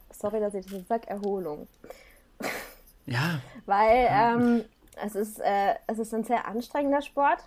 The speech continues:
Speaker 1: ein sehr fordernder Sport, aber auch ein sehr... Ähm, lohnender Sport, natürlich. Also es gehört so viel mehr dazu zum Freeriden, also Tiefschneefahren gleich Freeriden, würde ich jetzt mal sagen.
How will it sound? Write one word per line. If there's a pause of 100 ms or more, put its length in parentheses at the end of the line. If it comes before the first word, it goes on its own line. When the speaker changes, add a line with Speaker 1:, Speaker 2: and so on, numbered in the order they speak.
Speaker 1:
ein
sehr
fordernder
Sport,
aber
auch
ein
sehr...
Ähm, (920)
lohnender
Sport,
natürlich.
Also
es
gehört
so
viel
mehr
dazu
zum (680)
Freeriden,
also (100)
Tiefschneefahren (200)
gleich
Freeriden, (100)
würde
ich
jetzt
mal
sagen.